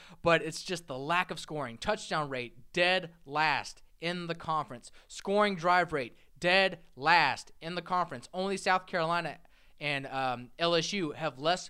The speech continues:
preferable down-to-down success rates. So losing Davis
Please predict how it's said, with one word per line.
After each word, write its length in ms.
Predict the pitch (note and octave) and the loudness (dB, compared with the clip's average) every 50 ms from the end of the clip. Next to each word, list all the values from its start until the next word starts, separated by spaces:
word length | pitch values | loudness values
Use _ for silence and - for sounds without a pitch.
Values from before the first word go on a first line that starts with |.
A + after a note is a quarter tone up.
| - - | -14 -8
preferable 500 | - F#3 E3+ E3+ D3+ D3+ D#3 D#3 D3+ - - - - - | -8 -8 -6 -8 -8 -6 -6 -6 -6 -8 -12 -20 -10 0
down-to-down 960 | - D3+ D#3 E3 E3+ F3 F3 E3 - - - - E3 D#3+ D3 C#3+ C#3+ C#3+ C#3+ C#3 - - | 2 4 4 4 2 0 -4 -10 -16 -20 -16 -14 -8 -6 -4 -4 -4 -6 -8 -10 -16 -18
success 440 | - - D3+ - - D#3 C3+ - - | -10 -10 -10 -6 -4 -6 -6 -4 -8
rates. 200 | B2+ A2+ - - | -10 -10 -6 -2
So 220 | D3+ C#3+ C3 A#2 - - - - | -2 -2 -2 -2 -8 -16 -10 -2
losing 480 | F3 G#3 A#3+ A#3 B3 B3 A#3+ A#3+ A3+ - - - - D#3 C#3 | 0 0 0 2 2 2 0 0 -2 -8 -12 -18 -16 -12 -4
Davis 520 | - D#3+ E3 F#3 G#3+ G#3 A#3+ B3+ - - | 0 2 2 2 2 0 -2 -2 -4 -8